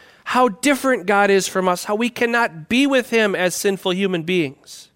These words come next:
But did you hear what happened at the end of that lesson? Isaiah was concerned about his lips. That's where he saw his sin. And an angel took a coal from the altar, and he touched it to Isaiah's lips, and he said, "See,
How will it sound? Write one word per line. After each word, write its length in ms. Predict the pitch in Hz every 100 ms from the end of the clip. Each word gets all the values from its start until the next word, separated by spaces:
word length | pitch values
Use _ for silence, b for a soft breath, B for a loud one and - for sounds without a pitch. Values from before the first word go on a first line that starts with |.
| _ _ _ _ _ _ _ _ _ _ _ _ _ _ _ _ _ _
But 140 | -
did 100 | 165
you 80 | 160
hear 100 | 175
what 120 | 175
happened 280 | 151 151 175
at 100 | 147
the 120 | 131
end 100 | 131
of 60 | 156
that 180 | 160 139
lesson? 380 | 165 160 180 180 _ _ _ _ _ _ _ b b b b b b b 170
Isaiah 360 | 175 175 202
was 160 | 180 175
concerned 520 | - 170 - 190 180
about 180 | 165 160
his 160 | 151
lips. 500 | 135 165 165 - - -
That's 280 | 147 -
where 100 | 160
he 120 | 151 151
saw 320 | - 165 160
his 160 | 151
sin. 480 | - - 160 135 110 b b b b b -
And 140 | 156 160
an 80 |
angel 340 | 180 220 208 196
took 260 | - 208
a 60 | 185
coal 400 | - 196 202 208
from 220 | - 190
the 100 | 175
altar, 400 | 170 185 196 170
and 80 | 156
he 60 | 151
touched 420 | - 220 - -
it 180 | 196 -
to 120 | 190
Isaiah's 480 | 175 160 190 175 156
lips, 300 | 196 196 -
and 80 | 165
he 80 |
said, 260 | 151 185 160
"See, 340 | - 233 294